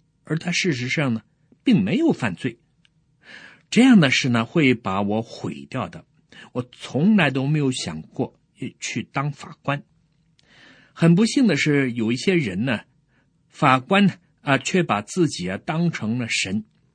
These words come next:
他们中有许多人行事啊，就像神一样，还希望别人把自己当作神。当他们走进法庭的时候，则要大家都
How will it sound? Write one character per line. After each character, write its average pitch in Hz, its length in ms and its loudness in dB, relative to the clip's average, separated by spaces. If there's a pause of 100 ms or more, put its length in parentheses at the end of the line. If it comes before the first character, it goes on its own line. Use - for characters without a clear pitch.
(680)
他 220 120 4
们 226 120 10
中 202 200 6
有 190 160 6
许 110 300 0
多 185 200 0
人 139 180 2
行 120 400 -4
事 - 220 -2
啊， 92 160 -8 (480)
就 151 100 -6
像 110 240 -6
神 113 340 -6
一 180 80 -6
样， 92 160 -10 (440)
还 190 100 -6
希 247 400 -4
望 214 240 -2
别 101 160 -4
人 127 180 -2
把 - 140 -12
自 - 240 -8
己 185 160 -8
当 196 320 -4
作 202 220 -2
神。 165 340 -8 (1160)
当 160 160 4
他 160 80 4
们 143 500 0
走 107 240 2
进 127 240 0
法 95 180 -6
庭 92 260 -6
的 131 100 -4
时 123 160 -6
候， - 140 -16 (640)
则 104 160 -4
要 101 140 -4
大 90 200 -12
家 87 260 -14 (260)
都 104 240 -6